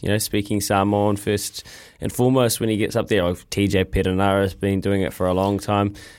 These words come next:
These guys are really aware of their, um, their back, their background now, their, I guess, their story, their, where they're from and who they are. And it's good, and it is a new thing. Well, it's not, you know, a new thing for the bulk of people to be doing.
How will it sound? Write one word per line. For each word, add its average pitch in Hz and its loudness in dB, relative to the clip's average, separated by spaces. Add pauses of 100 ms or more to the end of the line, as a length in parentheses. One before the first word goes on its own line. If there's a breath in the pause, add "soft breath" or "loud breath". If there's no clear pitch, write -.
(140 loud breath)
These 104 0
guys 107 2
are 95 2 (100)
really 117 2
aware 101 4
of 95 -2
their, 92 2
um, 92 -2
their 95 -2
back, 92 0
their 87 -4
background 107 0
now, 104 2
their, 95 0 (600 loud breath)
I 92 -2
guess, 95 -4
their 90 -2
story, 107 2
their, 98 2 (200)
where 117 2
they're 110 4
from 107 2
and 107 0
who 107 4
they 110 4
are. 98 2 (440)
And 117 0
it's 117 0
good, 190 0
and 127 2
it 135 4
is 160 4
a 214 4
new 151 4
thing. 110 0
Well, 131 4
it's - -2
not, 165 2
you 131 0
know, 123 2 (280)
a - -2
new 135 4
thing 117 2
for 107 2
the 101 -2
bulk 104 2
of - -16
people 101 0
to 92 0
be 90 -2
doing. 95 -2